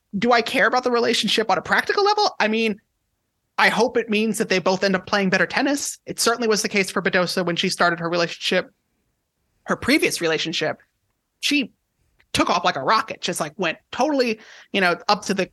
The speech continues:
career high of number two. All her best results came pretty much in the wake of that new <laughs> relationship. And you forget that that happened actually in the wake of her splitting with the coach that had took, taken her to, what, top, t-, top fifteen, top ten. I thought that there was really gonna be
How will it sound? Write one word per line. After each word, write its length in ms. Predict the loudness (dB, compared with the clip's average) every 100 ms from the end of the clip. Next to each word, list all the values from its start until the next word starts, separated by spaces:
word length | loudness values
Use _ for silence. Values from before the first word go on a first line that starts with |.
| _
career 220 | -6 -2
high 140 | 2 0
of 80 |
number 160 | 0 -4
two. 320 | 0 2 2
All 380 | 4 4 2 0 -4
her 80 |
best 240 | 0 -2 -2
results 240 | -6 -4
came 240 | -4 -4 -2
pretty 200 | -2 0
much 180 | -2 0
in 60 |
the 100 | 2
wake 280 | 2 2 -2 -4
of 100 | -2
that 200 | 0 -2
new 100 | -2
<laughs> 20 |
relationship. 580 | -2 -2 -2 -2 -4 -4
And 100 | -4
you 160 | -6 -8 -6
forget 420 | 0 2 0 -2
that 100 | 0
that 160 | 0
happened 300 | 2 0 0
actually 340 | -2 -2 -4 -4
in 60 |
the 60 | -2
wake 180 | -2 -4
of 120 | -6 _ _ _ _ _
her 220 | -2 -2 -4
splitting 520 | -6 -2 -2 0 0
with 120 | -2
the 60 | -2
coach 300 | -2 -2 -2
that 100 | -4
had 120 | -4
took, 320 | -4 -4 -4
taken 280 | -4 -2 0
her 240 | 2 2
to, 380 | 0 -6 -4 -2
what, 340 | 0 0 -2
top, 340 | -2 0 0 -2 _ _ -16 -16 -4
t-, 100 | -4 0
top 180 | -2
fifteen, 300 | -4 -6 -4
top 200 | -2 -2
ten. 220 | 0 0 2
I 140 | 0
thought 240 | 2 -2
that 100 | -2
there 180 | -4 -2
was 160 | -4 -6
really 140 | -6
gonna 160 | -6 -6
be 220 | -6 -8